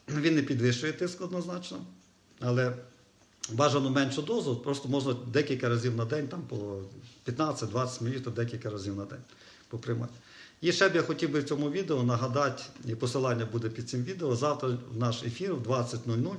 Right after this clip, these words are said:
прямий ефір, е, з Вірою Павловною Самар, там з, з Вірочкою, як ми,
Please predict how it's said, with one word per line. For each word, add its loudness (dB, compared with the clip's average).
прямий 4
ефір, -2
е, -4
з -8
Вірою 0
Павловною -2
Самар, -2
там -6
з, -6
з -8
Вірочкою, -2
як -4
ми, -2